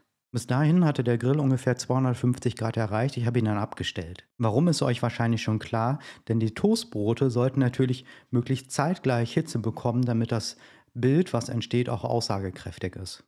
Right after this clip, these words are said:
Bei der ersten Testrunde hier hatte ich die Toastbrote ungefähr eine Minute dreißig bei voller Leistung aufliegen und dann beide Brenner abgestellt. Um hinterher wieder auf ein zusammenpassendes Bild zu kommen, habe ich die Toastbrote quasi wie ein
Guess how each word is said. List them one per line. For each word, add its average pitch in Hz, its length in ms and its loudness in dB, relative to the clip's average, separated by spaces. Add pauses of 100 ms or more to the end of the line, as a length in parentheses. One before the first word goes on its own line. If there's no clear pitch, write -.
Bei 120 100 -2
der 123 160 0
ersten 139 320 0
Testrunde 135 500 2
hier 127 240 4
hatte 123 140 2
ich 120 80 -2
die 117 140 -2
Toastbrote 131 520 0
ungefähr 117 360 -2
eine 127 180 4
Minute 123 300 2
dreißig 113 520 -2
bei 107 120 -2
voller 110 280 -2
Leistung 104 440 -2
aufliegen 110 480 -2
und 107 160 -2
dann 107 280 0
beide 113 280 2
Brenner 101 340 -2
abgestellt. - 640 -6 (140)
Um 120 260 4
hinterher 139 480 4
wieder 123 380 0
auf 123 160 -2
ein 110 100 -2
zusammenpassendes 123 760 0
Bild 131 280 2
zu - 100 -6
kommen, 120 340 0
habe 117 120 0
ich 120 60 -4
die - 140 -6
Toastbrote 120 600 -2
quasi 117 460 -2
wie 123 140 -4
ein 113 240 -2